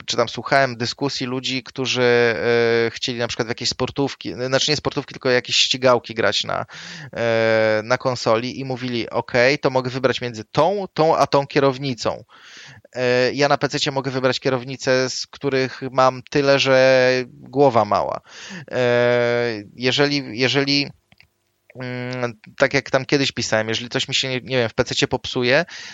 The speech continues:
e, załóżmy karta graficzna mi się spali, ja sobie mogę wybrać, jaką chcę kartę graficzną. Lepszą, ale droższą, gorszą, ale tańszą, e, i tak dalej. Jeżeli ch-, odpalam sobie grę i,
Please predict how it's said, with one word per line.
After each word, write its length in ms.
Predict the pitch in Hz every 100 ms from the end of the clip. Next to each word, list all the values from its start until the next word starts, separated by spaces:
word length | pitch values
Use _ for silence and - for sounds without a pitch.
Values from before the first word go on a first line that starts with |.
| 151
e, 260 | - 123 120
załóżmy 340 | 131 135 139
karta 280 | - 135 131
graficzna 340 | 120 117 - 117
mi 80 |
się 100 | -
spali, 420 | 117 - 117 117 139
ja 120 | 139
sobie 180 | - 131
mogę 260 | 131 131
wybrać, 360 | 120 131 117 110
jaką 220 | 107 -
chcę 160 | - 98
kartę 280 | 85 107
graficzną. 460 | 110 107 - - -
Lepszą, 640 | 117 135 - 120 139 135 - -
ale 240 | - 113 110 -
droższą, 680 | 127 123 - - 127 131
gorszą, 460 | 120 123 123 127 123
ale 140 | 127
tańszą, 680 | 117 123 123 - 127 127 143 - - 185 180 147
e, 640 | - 123 120 120 120 123 123
i 140 | 143
tak 200 | - 131
dalej. 380 | 123 120 107 95
Jeżeli 380 | 107 117 131 127
ch-, 140 | - -
odpalam 380 | - - 135 135
sobie 280 | 131 127 127
grę 320 | 127 135 131 -
i, 320 | 117 113